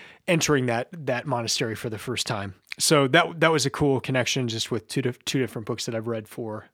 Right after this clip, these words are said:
for this project. So I'm gonna, I'm gonna close out this episode, uh, by reading a section towards, towards the end of this book. Uh, and I just thought this was an incredible start to, to this paragraph. This was, um,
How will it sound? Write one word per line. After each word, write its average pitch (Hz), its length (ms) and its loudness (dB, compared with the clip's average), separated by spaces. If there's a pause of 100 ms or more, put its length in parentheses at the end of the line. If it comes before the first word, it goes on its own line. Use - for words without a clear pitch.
for - 160 -14
this 110 160 -10
project. 110 520 -4 (840)
So 196 140 6
I'm 254 60 6
gonna, 262 180 6
I'm 214 60 4
gonna 226 100 8
close 202 300 6
out 185 100 2
this 165 160 0
episode, 170 480 4
uh, 147 260 0
by 135 180 0
reading 147 520 2 (1200)
a - 60 -12
section 165 420 2
towards, 139 380 -2 (120)
towards 151 280 -2
the 127 120 -2
end 123 120 -2
of 110 80 -6
this 107 160 -4
book. 107 320 -8 (640)
Uh, 123 260 0
and 151 140 0
I 170 60 2
just - 280 0
thought 147 200 6
this 135 180 0
was 120 100 -2
an 120 80 -4
incredible 117 640 -2 (240)
start - 380 -2 (440)
to, 110 480 -6 (380)
to 123 120 -6
this 110 160 -6
paragraph. 107 560 -10 (600)
This - 260 -2
was, 135 300 2
um, 110 400 -2